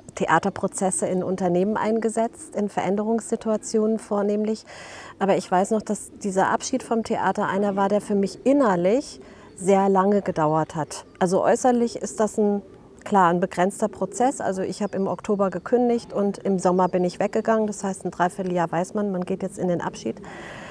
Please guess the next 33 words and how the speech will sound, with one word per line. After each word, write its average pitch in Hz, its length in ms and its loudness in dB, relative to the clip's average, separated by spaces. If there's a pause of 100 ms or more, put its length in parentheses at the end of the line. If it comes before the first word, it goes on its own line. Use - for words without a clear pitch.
(320)
Ähm, 190 360 2 (300)
aber 196 200 6
innerlich 226 420 2
war 208 80 4
das 214 180 0
ein 214 120 4
sehr 202 160 6
langer 202 320 6
Prozess. 180 520 -4
Also 180 220 -2
zu 190 240 -4
wissen, 220 320 4
ich - 160 -6
bin 220 180 2
keine 202 280 2
Schauspielerin 196 920 0
mehr, 190 220 4
das 214 220 -2
hat - 260 -6
mir 208 320 4
sehr 202 300 2
wehgetan. 165 560 0
Also 175 280 -2 (200)
es - 180 -12
gab 196 180 4
auch 202 80 2
viele 190 340 -4
Tränen, 175 440 2
muss 156 240 -4
ich - 140 -10
gestehen. 160 540 -4 (1300)
Und, 208 500 6
ähm, 214 600 4